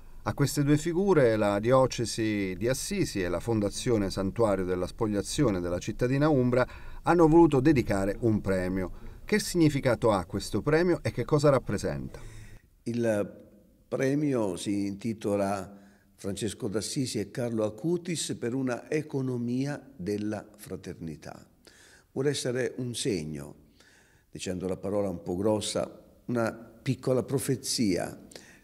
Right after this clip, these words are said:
Speaker 2: di un'economia possibile, di un'economia diversa,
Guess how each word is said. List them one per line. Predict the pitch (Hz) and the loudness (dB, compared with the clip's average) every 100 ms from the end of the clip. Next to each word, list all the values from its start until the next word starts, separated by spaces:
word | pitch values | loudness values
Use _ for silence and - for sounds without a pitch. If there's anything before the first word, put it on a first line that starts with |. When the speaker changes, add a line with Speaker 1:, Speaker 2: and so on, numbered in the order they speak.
| _ | _
Speaker 2:
di | - 147 | -2 2
un'economia | 156 147 156 151 160 160 | 4 4 2 2 4 4
possibile, | 117 127 - 101 85 80 82 82 76 - - - - | 4 -2 -2 -2 -2 -2 -2 -4 -6 -12 -20 -20 -6
di | 110 | 0
un'economia | 120 117 123 120 127 113 | 0 0 2 2 2 2
diversa, | 110 98 82 80 - - 73 | 2 0 0 -4 -6 -4 -6